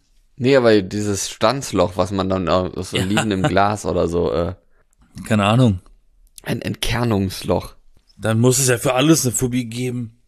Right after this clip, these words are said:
Speaker 1: Ja, wahrscheinlich gibt's das auch. Also das fand ich ganz kurios. Und, ähm, <laughs> dann noch, ähm,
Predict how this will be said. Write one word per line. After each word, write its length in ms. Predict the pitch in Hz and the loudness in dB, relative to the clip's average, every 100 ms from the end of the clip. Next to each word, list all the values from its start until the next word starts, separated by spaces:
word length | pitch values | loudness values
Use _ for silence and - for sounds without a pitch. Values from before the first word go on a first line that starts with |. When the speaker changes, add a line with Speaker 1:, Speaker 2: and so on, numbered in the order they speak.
| _ - | _ -4
Speaker 1:
Ja, 140 | 98 | 0
wahrscheinlich 380 | 95 - 98 95 | 0 0 -2 -2
gibt's 240 | 143 - - | -6 -4 -6
das 160 | - | -4
auch. 360 | 71 82 85 - _ _ | 0 0 -2 -8 _ _
Also 160 | - 104 | 0 0
das 100 | 110 | 2
fand 180 | 170 120 | -2 -2
ich 80 | - | 0
ganz 380 | 98 90 - | -2 -2 -8
kurios. 540 | - 90 90 85 87 - - - - | -2 0 2 2 0 -4 -18 -18 -8
Und, 300 | - 120 - - | -2 0 0 2
ähm, 340 | 113 110 110 - - | 2 2 0 0 -2
<laughs> 220 | - 143 139 | -2 0 2
dann 100 | 127 | 2
noch, 240 | 120 - - - - - - | 2 -4 -10 -16 -16 -16 -2
ähm, 800 | - 107 104 101 101 101 98 | 2 2 2 0 0 0 -2